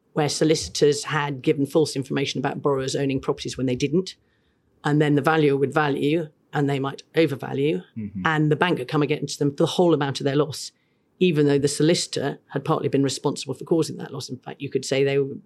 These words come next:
Speaker 1: principally responsible because they gave false information about ownership of the property. But if you've got a proportionate liability clause in your contract,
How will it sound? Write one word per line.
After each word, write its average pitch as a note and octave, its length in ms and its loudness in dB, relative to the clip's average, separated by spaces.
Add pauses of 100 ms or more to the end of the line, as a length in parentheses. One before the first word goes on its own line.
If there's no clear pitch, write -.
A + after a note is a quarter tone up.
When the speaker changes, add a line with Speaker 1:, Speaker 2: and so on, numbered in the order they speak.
(160)
Speaker 1:
principally G3 460 -2
responsible C3+ 580 -8
because B2+ 320 0
they C3 120 0
gave C3+ 220 0
false C#3+ 220 -2 (180)
information C#3+ 500 0
about C3+ 220 -4
ownership C#3+ 400 -2
of B2 100 -12
the C3 80 -10
property. - 540 -6 (600)
But - 100 6
if - 120 2
you've D#3+ 100 2
got E3+ 140 4
a D3+ 40 0
proportionate F#3+ 580 2
liability D3+ 500 4
clause C3+ 340 0
in B2+ 80 0
your B2+ 80 0
contract, B2+ 580 -2